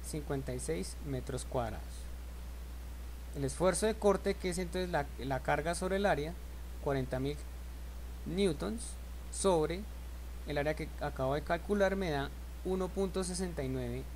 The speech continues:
megapascales. Entonces el esfuerzo promedio es multiplicar esta carga por dos, son dos columnas, eso me da tres punto treinta y nueve cincuenta y tres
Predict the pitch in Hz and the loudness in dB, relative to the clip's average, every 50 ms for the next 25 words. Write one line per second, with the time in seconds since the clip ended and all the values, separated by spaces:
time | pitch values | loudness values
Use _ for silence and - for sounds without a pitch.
0 | - - 131 135 143 143 135 135 131 - 131 131 - - 170 151 - - - - | -6 -2 0 2 2 2 2 2 2 2 0 0 2 4 4 4 4 2 -6 -8
1 | - - - - - - - - - - - - - - - 143 139 - 131 127 | -8 -8 -8 -8 -8 -8 -8 -8 -8 -8 -8 -8 -6 -4 -2 -2 0 0 -2 -2
2 | 127 127 - 165 165 160 185 180 190 208 220 214 208 196 185 185 185 185 180 175 | -2 0 0 0 2 0 0 2 4 4 6 6 6 4 4 4 2 2 2 2
3 | 170 170 165 - - - - - - - - - - - 147 156 - 156 147 147 | 2 0 0 -2 -4 -6 -8 -10 -10 -8 -8 -8 -6 -6 -6 -4 -4 -4 -2 -2
4 | 143 139 - 135 135 139 135 - 165 156 156 - 156 147 147 156 151 - - 147 | -4 0 0 0 2 2 0 0 0 0 2 2 2 2 4 2 0 2 2 0
5 | 139 139 143 156 135 - - - - - - - - - - 131 127 127 135 135 | 0 4 4 4 4 2 -2 -6 -8 -8 -8 -8 -6 -4 -2 0 0 2 2 0
6 | 139 - - 156 170 180 175 151 120 107 - - - - - - 139 - 160 165 | 0 4 4 4 4 4 2 0 -2 -4 -6 -8 -8 -8 -6 -4 -2 -2 0 0
7 | 175 170 156 151 151 156 - - - 175 175 170 165 - - 185 180 - 180 180 | 2 2 2 2 0 -2 -4 0 2 4 4 2 2 0 0 0 0 0 0 0
8 | 175 185 185 175 190 180 185 185 175 170 165 - 180 175 - 180 175 - 175 170 | 0 0 -2 -2 -2 -2 -2 -2 -2 -2 -2 -2 -4 -4 -4 -4 -4 -2 -4 -4
9 | - 165 151 151 - | -2 -2 -2 -2 -2